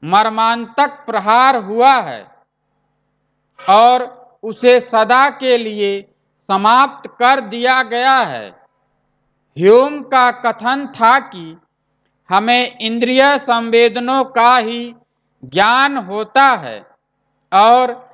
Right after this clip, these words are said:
ये संवेदन क्षणिक और पृथक-पृथक होते हैं तथा इनके आधार पर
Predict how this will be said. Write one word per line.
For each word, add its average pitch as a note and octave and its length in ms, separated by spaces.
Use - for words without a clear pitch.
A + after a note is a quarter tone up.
ये A#3+ 380
संवेदन A#3+ 960
क्षणिक B3 560
और A#3 220
पृथक-पृथक - 1080
होते A3+ 380
हैं C#3+ 360
तथा A3+ 640
इनके A#3+ 540
आधार G#3+ 760
पर F3+ 560